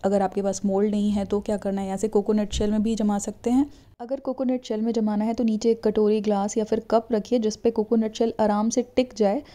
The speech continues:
फिर उसके बाद इसमें ये मिक्सचर डालिए। अगर आप ऐसे ही रखोगे बिना किसी सपोर्ट के तो फिर ये ऐसे इधर उधर गिरेगा, तो आपको रखने में दिक्कत हो सकती है। तो इसी वजह से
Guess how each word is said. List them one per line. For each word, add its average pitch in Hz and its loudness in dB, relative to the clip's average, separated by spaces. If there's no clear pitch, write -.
फिर 240 4
उसके 240 0
बाद 202 0
इसमें 220 -2
ये 220 2
मिक्सचर 214 0
डालिए। 208 0
अगर 226 2
आप 214 0
ऐसे 208 2
ही 247 2
रखोगे 214 2
बिना 208 2
किसी 208 -4
सपोर्ट 208 -2
के 277 -2
तो 240 0
फिर 226 -2
ये 226 0
ऐसे 214 4
इधर 220 2
उधर 214 2
गिरेगा, 226 6
तो 233 2
आपको 208 2
रखने 214 0
में 220 2
दिक्कत 202 -4
हो 196 0
सकती 196 -6
है। 285 -2
तो 277 0
इसी 226 0
वजह 214 4
से 277 -4